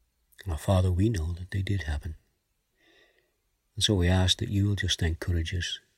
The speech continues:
to continue to believe in the things that are seen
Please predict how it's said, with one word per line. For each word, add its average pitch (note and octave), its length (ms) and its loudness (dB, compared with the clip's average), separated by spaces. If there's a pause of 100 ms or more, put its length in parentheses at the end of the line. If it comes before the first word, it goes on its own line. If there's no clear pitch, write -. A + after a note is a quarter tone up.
(220)
to F#2+ 120 -4
continue F#2 480 0
to G2 120 -2
believe D#2 380 -2
in D#2+ 80 -2
the D#2 80 -2
things E2 420 -4 (1300)
that F2 220 -6
are F#2 180 2
seen D2+ 340 2